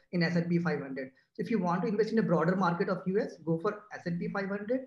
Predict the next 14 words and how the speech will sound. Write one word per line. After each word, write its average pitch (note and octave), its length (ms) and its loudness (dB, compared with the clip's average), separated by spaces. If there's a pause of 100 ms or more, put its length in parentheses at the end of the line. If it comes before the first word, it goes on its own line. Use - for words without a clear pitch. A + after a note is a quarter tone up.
(380)
But G#3 120 2
if G3 100 -2
you A3+ 80 2
want G3 320 0
to A#3 160 0
mostly F#3 320 -2
invest G#3 260 2
into G#3+ 160 -2
tech G3+ 220 2
companies D#3+ 420 -2
which D#3+ 140 -2
are E3+ 120 4
growing E3 360 0
fast, C3+ 340 -6